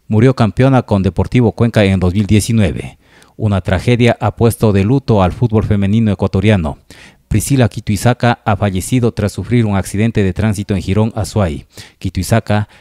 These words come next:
quien también era tecnóloga en geriatría, ha generado mucho dolor en las redes sociales". Diario El Mercurio de Cuenca puso el titular: "Pili Quituizaca fue una apasionada por el fútbol". Priscila Quituizaca fue campeona con el Deportivo Cuenca en el dos mil diecinueve.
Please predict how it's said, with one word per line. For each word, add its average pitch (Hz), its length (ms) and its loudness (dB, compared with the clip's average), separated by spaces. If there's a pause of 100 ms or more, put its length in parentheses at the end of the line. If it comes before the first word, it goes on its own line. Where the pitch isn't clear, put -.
quien 127 180 0
también 123 400 2
era 120 220 2
tecnóloga 117 680 0
en 104 160 -2
geriatría, 117 720 2 (220)
ha 117 100 4
generado 131 540 2
mucho 135 340 -2
dolor 123 320 0
en 110 120 0
las 95 140 0
redes 110 280 2
sociales". 101 640 -2 (440)
Diario 151 420 2
El 117 140 2
Mercurio 131 480 0
de 110 120 2
Cuenca 117 340 0
puso 120 300 -2
el 98 80 -2
titular: 107 600 0 (300)
"Pili 143 260 0
Quituizaca 110 720 -2
fue 120 200 0
una 123 260 2
apasionada 107 720 -2
por 101 100 -2
el 87 120 -2
fútbol". 82 480 -4 (420)
Priscila 104 380 -6
Quituizaca 101 540 -2
fue 113 160 0
campeona 117 480 2
con 107 180 -2
el 95 80 0
Deportivo 101 480 -2
Cuenca 113 300 -2
en 95 80 -2
el 90 80 -2
dos 90 160 -4
mil 104 100 -2
diecinueve. 98 640 -2